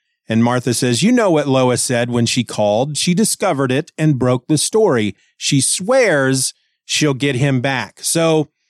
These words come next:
this is why I was confused, because in this issue, Superman seventy-seven, Lois is saying,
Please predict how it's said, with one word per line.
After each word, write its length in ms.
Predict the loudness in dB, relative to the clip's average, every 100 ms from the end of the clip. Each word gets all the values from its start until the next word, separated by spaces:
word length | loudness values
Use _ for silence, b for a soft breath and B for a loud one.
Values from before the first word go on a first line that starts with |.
| _ -8
this 240 | -2 0
is 100 | 0
why 260 | 2 2 2
I 320 | 0 0 -2
was 340 | 0 0 0 0
confused, 640 | -2 0 2 2 2 0
because 560 | -2 0 0 2 0 -4 _ _ _ _ -2
in 180 | 0
this 220 | 2 2 0
issue, 340 | 0 2 0
Superman 560 | 0 -2 0 0 0 -2
seventy-seven, 1040 | -2 0 0 0 0 0 0 0 -2 -6 _ _ _ -4
Lois 460 | 0 2 2 0 0
is 140 | 0
saying, 440 | -2 -2 0 -2